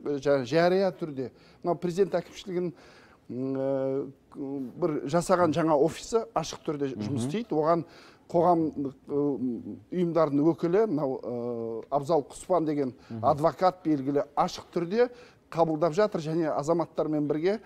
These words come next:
Speaker 1: э, барлығын көріп отыр. Мысалы, президенттің көмекшісі Аида Балаева осы жұмысты ұйымдастырды. Мен өткенде барып кездестім. Мен байқағаным, өңірлерде бұл жұмыс әлі енді-енді басталып келе жатыр.
Speaker 2: Мгм.
Speaker 1: Өткенде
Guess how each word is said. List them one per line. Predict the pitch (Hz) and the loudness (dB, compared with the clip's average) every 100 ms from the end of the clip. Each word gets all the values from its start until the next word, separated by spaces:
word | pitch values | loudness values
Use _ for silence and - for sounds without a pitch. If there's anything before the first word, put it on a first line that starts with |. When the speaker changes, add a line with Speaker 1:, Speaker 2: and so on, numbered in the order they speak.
| - - - | -18 -20 -6
Speaker 1:
э, | 120 | -2
барлығын | 120 170 170 160 147 | 4 4 4 0 -2
көріп | 160 151 147 | -2 0 -2
отыр. | 127 | -4
Мысалы, | 123 131 151 151 147 - - - _ - | -8 -2 0 2 2 -2 -20 -20 _ -10
президенттің | 143 147 143 - 151 139 110 _ _ 139 | -4 -2 -2 -4 -4 -4 -6 _ _ -10
көмекшісі | 165 165 - - - 175 143 - - - | -6 -6 -6 -10 -2 0 0 -6 -12 -2
Аида | 147 160 147 | 0 2 0
Балаева | 143 151 175 214 185 131 101 - | 2 4 4 2 -2 -8 -10 -8
осы | 135 151 - | -4 -4 -6
жұмысты | 156 - 147 | -10 -6 -2
ұйымдастырды. | 147 147 147 - 202 240 | -2 0 -4 -4 -6 -4
Мен | 185 170 | -4 -4
өткенде | - 170 175 | -6 -4 -2
барып | 160 - | -2 -4
кездестім. | 175 151 180 - 254 - - - | -10 -6 -8 -6 -8 -8 -16 -10
Мен | 151 220 214 | -2 0 4
байқағаным, | 185 185 175 185 214 330 - _ _ _ _ _ _ _ - | 2 2 -2 -2 0 -2 -6 _ _ _ _ _ _ _ -4
өңірлерде | 139 226 240 214 214 226 190 269 | 4 6 6 4 4 2 2 0
бұл | 240 190 | 0 -4
жұмыс | 185 214 - - | -2 -4 -4 0
әлі | 185 202 247 214 - | 2 4 2 -2 -4
енді-енді | 147 190 240 180 180 143 123 | -2 4 4 2 -2 -2 -6
басталып | 120 - 120 - | -8 -10 -12 -8
келе | 117 | -8
жатыр. | 113 104 | -6 -6
Speaker 2:
Мгм. | 147 | -8
Speaker 1:
Өткенде | - 180 180 | -4 0 0